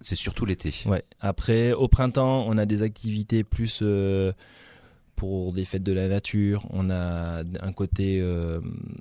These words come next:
Speaker 2: où on va faire des, des prestations plus à la journée. Voilà.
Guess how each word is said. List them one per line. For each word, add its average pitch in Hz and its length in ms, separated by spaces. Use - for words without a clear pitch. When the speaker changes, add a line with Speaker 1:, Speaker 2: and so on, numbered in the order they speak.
Speaker 2:
où 107 60
on - 20
va 95 80
faire 95 180
des, 90 300
des 98 220
prestations 98 460
plus - 200
à 98 60
la 98 80
journée. 95 340
Voilà. 92 260